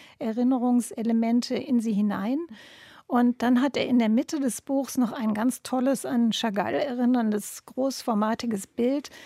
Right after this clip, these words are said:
Es ist quasi wie so ein Erinnerungsmeer, die Figuren und die, ja, Insignien eben der Kindheit dort herumschwimmen.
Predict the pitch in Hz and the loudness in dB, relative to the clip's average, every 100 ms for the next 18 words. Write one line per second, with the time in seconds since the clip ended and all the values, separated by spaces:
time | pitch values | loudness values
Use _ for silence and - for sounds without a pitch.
0 | - - - - - - 233 254 233 233 | -20 -20 -12 -10 -8 -2 0 2 0 2
1 | 247 226 233 214 208 262 269 233 233 - | 2 2 0 -4 0 2 4 2 2 2
2 | 214 226 240 247 247 247 254 233 - 214 | 2 4 4 4 4 2 2 0 0 -2
3 | 233 254 254 233 233 226 233 233 208 220 | 2 2 2 2 2 4 2 2 0 0
4 | 233 - 240 233 233 254 233 226 220 302 | -2 -2 -2 0 -2 -4 -4 -4 -2 2
5 | 240 226 254 - 247 220 220 226 226 220 | 2 4 0 2 2 4 4 2 2 2
6 | 214 214 - 240 233 208 202 208 - - | 2 0 2 2 2 0 0 -4 -12 -20
7 | - - 208 - 233 208 240 240 - 226 | -14 -6 -4 0 0 4 4 4 2 0
8 | 220 247 262 277 | 2 4 4 4